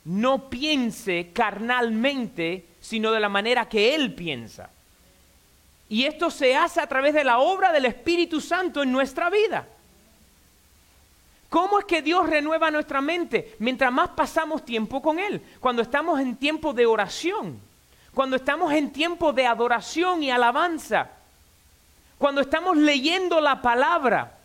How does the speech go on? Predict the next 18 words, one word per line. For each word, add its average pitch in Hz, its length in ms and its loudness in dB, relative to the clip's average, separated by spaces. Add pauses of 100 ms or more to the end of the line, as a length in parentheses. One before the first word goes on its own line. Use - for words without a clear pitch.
(260)
La 233 140 2
Biblia 320 260 2
dice 339 240 -2
que 302 120 0
la 247 120 0
fe 320 380 0
viene 330 320 0
por 254 260 0
el 226 140 4
oír 359 560 2
y 269 160 2
el 247 140 0
oír 339 440 4
de 277 140 2
la 240 160 0
palabra 311 560 2
de 339 140 2
Dios. 392 800 -2